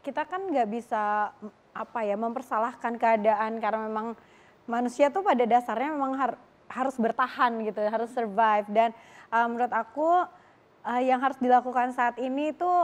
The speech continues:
adalah menguatkan diri sendiri, pastinya menjaga kesehatan dan juga saling memban-,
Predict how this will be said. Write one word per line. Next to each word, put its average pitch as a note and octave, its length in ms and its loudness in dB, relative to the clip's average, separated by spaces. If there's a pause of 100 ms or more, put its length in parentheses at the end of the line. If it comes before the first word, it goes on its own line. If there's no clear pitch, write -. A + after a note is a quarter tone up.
adalah A3+ 420 0
menguatkan A3 500 -6
diri A3 200 -4
sendiri, A#3 520 -2 (120)
pastinya A#3 640 -4
menjaga G#3 680 0
kesehatan A3+ 920 -4 (300)
dan A3+ 260 -2
juga A3+ 480 0 (380)
saling C#4+ 640 2
memban-, B3 560 2